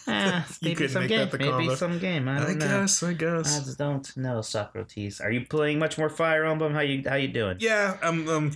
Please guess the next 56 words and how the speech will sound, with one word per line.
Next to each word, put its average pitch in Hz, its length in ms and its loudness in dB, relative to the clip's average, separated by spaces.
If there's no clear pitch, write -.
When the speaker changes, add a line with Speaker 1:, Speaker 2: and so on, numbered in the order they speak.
Speaker 2:
going 156 280 2
through 151 160 2
it 143 60 2
slowly. 127 480 2
I'm 135 160 -2
like, 143 240 2
Speaker 1:
<laughs> - 100 0
Speaker 2:
I'm, 156 200 4
like, 143 160 0
two 160 120 4
or 143 60 4
three 135 160 2
missions 127 340 2
past 127 360 0
where 135 80 2
we 127 120 0
were 123 140 2
last 120 300 2
time 123 140 0
we 123 80 0
talked. 120 260 0
Speaker 1:
Oh, 110 40 2
Speaker 2:
So 110 200 2
Speaker 1:
man. 101 280 -2
All 151 100 -4
right, 143 180 -2
all 147 60 -2
right. 147 220 -2
Speaker 2:
I'm 214 100 2
getting 117 240 0
there. 123 120 0
Um, 131 420 2
Speaker 1:
I'm, 123 80 -2
I'm 113 120 -8
getting 127 140 -2
Speaker 2:
I 147 120 4
also, 190 300 2
though, 143 160 4
'cause 139 220 2
I 156 160 2
didn't 226 140 0
know 180 100 4
they're 139 100 2
gonna 135 220 0
do 151 160 0
a 139 60 2
demo, 110 260 0
and 117 80 0
I've 135 80 2
been 135 120 0
so 214 340 4
curious 160 320 0
to 110 80 -2
try 135 180 2
this 107 140 0
game. 107 240 -2